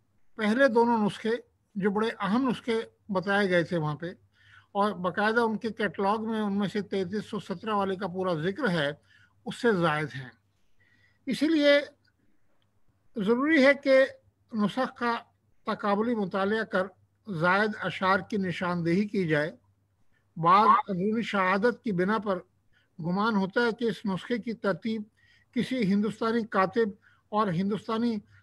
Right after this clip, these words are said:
तस्वीर साज की नज़र इतनी, अ, हुई है, क्योंकि हश्त बहिश्त के सब्ज रंग वाले गुंबद में दी गई तस्वीर में स्वास्तिक के निशान भी मौजूद हैं।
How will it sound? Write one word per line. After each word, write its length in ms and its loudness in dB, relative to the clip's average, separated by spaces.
तस्वीर 360 0
साज 380 -2
की 180 -4
नज़र 420 -2
इतनी, 440 -2
अ, 320 -10
हुई 180 2
है, 280 0
क्योंकि 180 -6
हश्त 340 0
बहिश्त 460 0
के 140 -2
सब्ज 380 0
रंग 220 2
वाले 440 4
गुंबद 500 4
में 340 2
दी 200 2
गई 120 2
तस्वीर 500 0
में 300 2
स्वास्तिक 720 0
के 120 2
निशान 480 2
भी 120 2
मौजूद 440 0
हैं। 260 -12